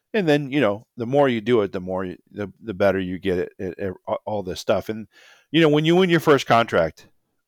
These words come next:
that's all you need, one. You win one, you're good, because now you just rinse and repeat the same process. And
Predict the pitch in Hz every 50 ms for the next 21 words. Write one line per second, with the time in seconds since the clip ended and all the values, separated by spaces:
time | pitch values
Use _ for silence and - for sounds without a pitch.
0 | _ - 123 147 - - 160 139 117 98 92 92 85 82 - - 87 92 90 76
1 | 78 69 - _ _ - 120 127 151 160 139 127 120 135 143 147 151 139 127 113
2 | 101 95 104 92 76 - - _ _ - 101 - 127 110 98 107 117 120 127 123
3 | 113 110 104 92 - 98 101 101 - - 98 95 - - 107 90 - 87 - 98
4 | 85 78 - - 139 135 113 - 98 85 85 92 - _ _ _ _ _ _ _
5 | _ _ _ _ _ - 95 95 98 92 92 90 90 85